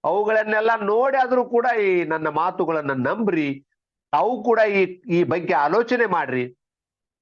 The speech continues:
ನಾವು ಆರೋಗ್ಯ ಕ್ರಾಂತಿಯನ್ನ ಮಾಡ್ತಾ ಇದ್ದೀವಿ, ಈ ಆರೋಗ್ಯ ನಮ್ಮ ಕ್ರಾಂತಿ ಒಳಗೆ ನೀವು ಕೈ ಕೂಡಿಸ್ರಿ,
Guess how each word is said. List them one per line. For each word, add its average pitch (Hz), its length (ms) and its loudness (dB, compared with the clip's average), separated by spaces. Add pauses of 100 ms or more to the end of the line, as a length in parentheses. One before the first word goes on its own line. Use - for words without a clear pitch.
ನಾವು 202 540 2
ಆರೋಗ್ಯ 185 480 0
ಕ್ರಾಂತಿಯನ್ನ 185 580 -2
ಮಾಡ್ತಾ 165 320 -2
ಇದ್ದೀವಿ, 123 640 -4 (220)
ಈ 175 100 2
ಆರೋಗ್ಯ 185 560 0
ನಮ್ಮ 190 220 -4
ಕ್ರಾಂತಿ 185 640 -2
ಒಳಗೆ 185 260 4
ನೀವು 185 340 2
ಕೈ 214 220 -2
ಕೂಡಿಸ್ರಿ, 160 640 -2